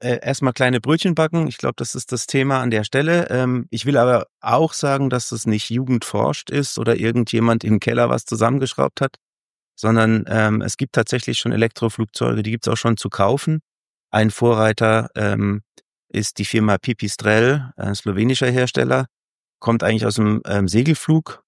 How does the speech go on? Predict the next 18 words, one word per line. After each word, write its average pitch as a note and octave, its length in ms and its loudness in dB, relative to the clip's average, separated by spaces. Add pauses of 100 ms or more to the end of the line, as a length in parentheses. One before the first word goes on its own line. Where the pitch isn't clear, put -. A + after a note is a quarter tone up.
(120)
Ähm, A2+ 500 -2
das A2+ 200 2
ist A#2 160 -4
das A2+ 80 0
Flugzeug, A2 380 -2
das G#2+ 180 0
du G#2+ 100 4
auch, G2+ 380 0
ähm, G#2 340 -2
auf G2+ 220 -6
dem A2 180 0
E A2 100 0
four G#2+ 220 2
Festival G#2 380 0
in G2+ 120 0
Hockenheim A2+ 400 2
gesehen G#2+ 300 2
hast A2+ 240 -2